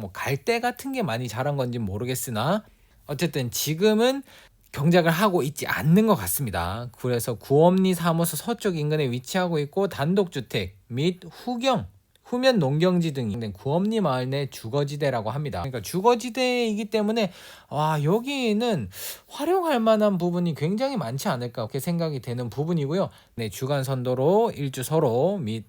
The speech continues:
노선 버스 정류장에 소재하고 있다고 합니다. 자루형의 평지이고 남측으로 지적상 오륙 미터,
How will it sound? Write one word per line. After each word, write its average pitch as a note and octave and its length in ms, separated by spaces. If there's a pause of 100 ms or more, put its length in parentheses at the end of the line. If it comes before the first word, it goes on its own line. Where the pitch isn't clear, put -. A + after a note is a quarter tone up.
노선 A2+ 460
버스 C#3+ 260
정류장에 B2 480
소재하고 D3+ 560
있다고 A#2+ 320
합니다. A#2+ 340
자루형의 E3 760
평지이고 G#3 800 (300)
남측으로 G3 800
지적상 B2+ 560 (160)
오륙 E3 340
미터, G#3 340